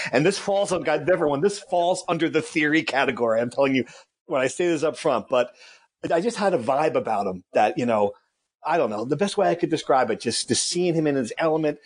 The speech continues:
seeing him at the New Jersey, at the Hall of Fame, where I'm sure the, the thought had popped into his head. He's a proud guy. Like,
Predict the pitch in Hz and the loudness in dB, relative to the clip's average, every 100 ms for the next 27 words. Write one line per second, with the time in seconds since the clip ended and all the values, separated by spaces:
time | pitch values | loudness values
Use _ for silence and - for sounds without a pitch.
0 | - - - 185 208 190 170 147 139 131 | -20 -8 -4 0 0 2 0 0 0 0
1 | - 131 131 - 131 - 131 131 151 160 | 0 0 0 -6 -20 -6 -4 -2 0 2
2 | 156 139 143 - - 185 180 190 175 151 | 2 2 0 -2 0 -2 0 0 0 2
3 | 135 - - - 170 156 277 220 - 165 | 0 -4 -18 -4 -2 0 2 0 0 -2
4 | 165 - 185 143 147 - 170 165 151 135 | -2 2 0 2 0 0 0 0 0 0
5 | 123 120 175 127 131 123 - 131 120 135 | 0 0 0 0 -2 -6 -2 0 0 2
6 | 143 123 117 110 | 0 2 0 -4